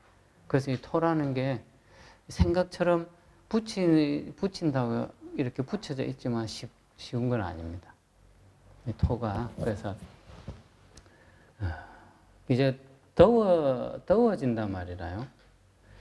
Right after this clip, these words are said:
근데 제가 이걸, 그걸 하면서, 어, 그 제대로 옮겨오지를 못했는 것 같습니다. 아,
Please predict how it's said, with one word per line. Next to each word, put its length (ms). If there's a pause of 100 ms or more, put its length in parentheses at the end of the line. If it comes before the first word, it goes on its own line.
(1040)
근데 280
제가 360 (160)
이걸, 380
그걸 280
하면서, 760 (680)
어, 340 (1080)
그 200 (2250)
제대로 540
옮겨오지를 800
못했는 520
것 140
같습니다. 400 (2250)
아, 220